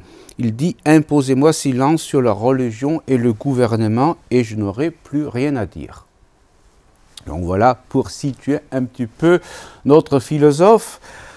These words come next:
je vais maintenant vous parler un petit peu, euh,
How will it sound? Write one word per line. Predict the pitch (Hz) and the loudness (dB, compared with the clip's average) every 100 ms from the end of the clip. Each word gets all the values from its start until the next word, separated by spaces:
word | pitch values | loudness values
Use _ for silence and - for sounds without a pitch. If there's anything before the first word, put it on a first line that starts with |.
| - _ _ _ _ - | -20 _ _ _ _ -8
je | 135 | -2
vais | 156 165 165 | 2 4 4
maintenant | 143 156 156 165 185 | 4 2 2 2 2
vous | 160 175 | 0 -4
parler | - 160 160 180 - | -2 0 2 0 0
un | 151 | -4
petit | 147 - 143 | -4 -6 -8
peu, | - 175 190 190 - | -2 2 2 0 0
euh, | 135 131 127 123 120 113 | 2 4 4 4 2 0